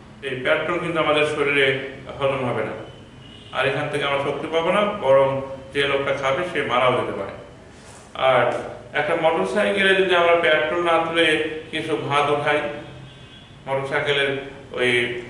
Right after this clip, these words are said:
পেট্রোলের যে ট্যাঙ্ক থাকে, ওই ট্যাঙ্ক ভর্তি করে ভাত উঠালাম, তাহলে কি মোটর সাইকেলে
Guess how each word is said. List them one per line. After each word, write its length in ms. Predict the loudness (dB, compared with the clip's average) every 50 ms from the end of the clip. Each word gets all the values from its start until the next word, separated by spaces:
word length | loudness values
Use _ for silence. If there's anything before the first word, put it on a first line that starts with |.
| -16 -16 -18 -14 -6 0
পেট্রোলের 420 | 0 0 0 0 0 0 0 2 2
যে 80 | 2 0 0 -2 -2
ট্যাঙ্ক 260 | 0 0 2 0 0 -2 -6 -8 -10 -10 -4
থাকে, 240 | 0 0 0 0 0 -2 -2
ওই 60 | -2 0
ট্যাঙ্ক 200 | 0 2 2 2 0 0
ভর্তি 200 | -2 -4 -2 -2 -2
করে 120 | 0 0 -2 -2 0 0
ভাত 160 | 2 2 2 2 -2 -4
উঠালাম, 300 | -2 -2 -2 -2 -2 -4 -6 -10 -12 -16 -18 -20 -20 -16 -6
তাহলে 180 | -2 0 0 0 0
কি 60 | 0 2
মোটর 180 | 2 2 2 0
সাইকেলে 240 | -2 -2 0 0 0